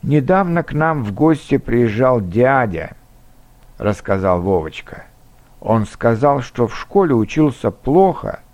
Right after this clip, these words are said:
а потом стал бандитом". "Ну вот видишь, нельзя плохо учиться", — убежденно проговорила Мария, Марья Ивановна.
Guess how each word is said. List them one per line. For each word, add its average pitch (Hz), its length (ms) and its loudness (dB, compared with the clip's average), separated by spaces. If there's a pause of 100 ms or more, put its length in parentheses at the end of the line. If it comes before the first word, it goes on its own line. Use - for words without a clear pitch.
(340)
а 120 140 -6
потом 165 460 0
стал 151 360 0
бандитом". 104 760 -6 (680)
"Ну 98 160 -4
вот 107 260 -2
видишь, 131 580 -4 (380)
нельзя 110 520 0
плохо 185 360 0
учиться", — 147 680 -2 (320)
убежденно 110 680 2
проговорила 113 680 2
Мария, 113 480 2
Марья 113 360 0
Ивановна. 98 520 -2